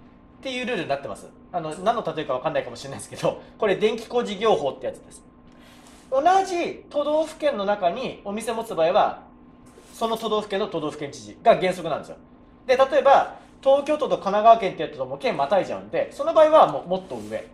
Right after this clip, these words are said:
一括で管理しないとわけわかんなくなっちゃうんで、その場合はもう国しかない。だからその場合は経済産業大臣出てきます。っていう感じ。っていう感じです。工事士は原則は都道府県知事です。あの、工事士の免許を持ってる方、多分申請行きましたよね。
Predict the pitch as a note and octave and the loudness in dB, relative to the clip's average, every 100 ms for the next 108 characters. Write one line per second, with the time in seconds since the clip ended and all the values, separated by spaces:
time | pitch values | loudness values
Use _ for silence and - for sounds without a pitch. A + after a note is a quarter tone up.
0 | - - - - G#3+ - - F#4+ F4+ - | -20 -20 -20 -12 -12 -8 -6 -2 0 0
1 | F#4 E4 G3+ D#3+ D#3 E3+ B3+ E3 C3+ B2+ | 0 0 -2 -4 0 0 2 0 -2 -8
2 | A#2+ G#2 F#2 A2 - - - B3+ D4+ D#4 | -8 -12 -8 -8 -10 -16 -16 -12 -6 4
3 | D#4 C4 D3 - F3 E3 - - - B3 | 6 6 2 -8 -8 -8 -10 -12 -8 -8
4 | B3+ C#4 C#4 F3 - - - - - F3 | 0 4 6 4 0 -10 -20 -20 -10 -6
5 | D3+ C#3+ C#3 B2+ A#2+ A2 - - - - | -6 -6 -8 -8 -10 -12 -16 -20 -20 -20
6 | - - C#4+ G#3 E3+ - - - - - | -18 -8 -6 0 0 0 -16 -20 -20 -16
7 | D3+ A2+ G2+ D2+ - - - - - - | -14 -14 -16 -20 -20 -20 -20 -20 -20 -18
8 | - D4 D4 B3 D#3 G3 G3 G3+ A3+ A3+ | -2 -2 0 2 2 2 -4 0 0 0
9 | D#3 C#3+ - - - G2 - - - - | -4 -4 -6 -12 -14 -16 -18 -18 -20 -18
10 | - - - - - - - - - - | -14 -14 -16 -20 -20 -20 -20 -20 -20 -20
11 | _ - - - - - - - - - | _ -20 -20 -20 -20 -20 -20 -20 -20 -20
12 | - - - - - - - - - - | -20 -20 -20 -20 -20 -20 -20 -20 -20 -4
13 | - A3+ A3+ D#4+ D#4+ F4 C4 A3 G3+ G3 | 6 6 8 4 4 0 2 0 0 0
14 | G3+ E3 C#3+ D3+ D3+ C3 F#3+ F#3+ G3 - | 0 0 0 0 0 0 -4 0 0 0
15 | F#3+ G3+ E2+ | -4 -4 -10